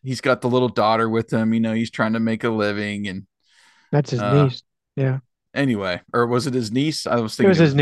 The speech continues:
Speaker 1: uh,
Speaker 2: niece, yeah.
Speaker 1: okay.
Speaker 2: That was the trope, yeah.
Speaker 1: Any-, anyway, I thought he did well. And, well,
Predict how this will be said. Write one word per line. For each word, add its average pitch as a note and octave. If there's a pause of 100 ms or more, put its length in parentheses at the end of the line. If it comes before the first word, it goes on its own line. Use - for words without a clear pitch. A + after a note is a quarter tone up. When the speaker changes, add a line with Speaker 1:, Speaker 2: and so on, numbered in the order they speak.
Speaker 1:
uh, C3
Speaker 2:
niece, C3
yeah. B2+
Speaker 1:
okay. A#2
Speaker 2:
That C3+
was B2
the A#2+
trope, A#2+ (140)
yeah. B2+
Speaker 1:
Any-, D3+
anyway, G#2+ (280)
I E4+
thought F#3+
he D3
did B2
well. G#2+ (560)
And, B2+
well, C#3+